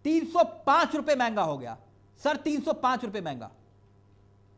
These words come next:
आपको हैरानी होती है कि मुद्दा नहीं बन रहा? अगर यही विपक्ष में बीजेपी थी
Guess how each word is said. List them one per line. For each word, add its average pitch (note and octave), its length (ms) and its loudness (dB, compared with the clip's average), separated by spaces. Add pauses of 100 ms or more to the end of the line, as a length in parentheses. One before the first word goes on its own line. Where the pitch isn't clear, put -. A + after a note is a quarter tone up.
(440)
आपको B3 300 2
हैरानी C#4 340 2
होती E4+ 240 -4
है E4 100 4
कि D#4+ 140 -6
मुद्दा B3+ 320 0
नहीं D4+ 140 -2
बन C4 120 -4
रहा? G3 200 -2 (800)
अगर D4 200 4
यही D4+ 280 6
विपक्ष D4+ 400 0
में E4 140 0
बीजेपी E4 380 4
थी E4 360 -2